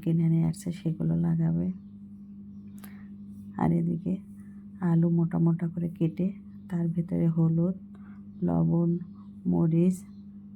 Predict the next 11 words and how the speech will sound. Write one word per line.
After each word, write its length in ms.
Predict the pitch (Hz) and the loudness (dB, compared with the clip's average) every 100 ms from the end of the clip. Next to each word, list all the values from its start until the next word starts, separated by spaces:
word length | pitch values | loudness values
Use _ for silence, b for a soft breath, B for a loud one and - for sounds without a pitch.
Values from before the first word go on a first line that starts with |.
| - - - - - - 165 | -16 -16 -16 -16 -14 2 4
আদা, 240 | 160 170 170 170 | 6 4 4 4
রসুন, 480 | 165 - - 175 175 180 - 175 | 2 2 0 2 2 0 -4 -2
জিরা 280 | 170 165 170 | 2 4 4
বাটা 340 | 165 165 170 202 - - B B B - | 4 2 -2 -8 -8 -14 B B B -2
একসাথে 480 | 175 165 - 165 170 165 | -2 -2 -4 0 2 2
দিয়ে 220 | 170 170 226 - - - - - - B B - - | 2 2 0 -6 -16 -16 -16 -16 -16 B B -16 -2
ভালোভাবে 520 | 170 165 165 175 170 170 | 4 6 6 2 0 2
মেখে 340 | 170 170 175 185 | 2 2 0 0
সিদ্ধ 240 | - 165 160 170 | 0 -4 -2 -2
তুলে 240 | 175 170 | 2 2
দেবে। 280 | 165 175 | 2 0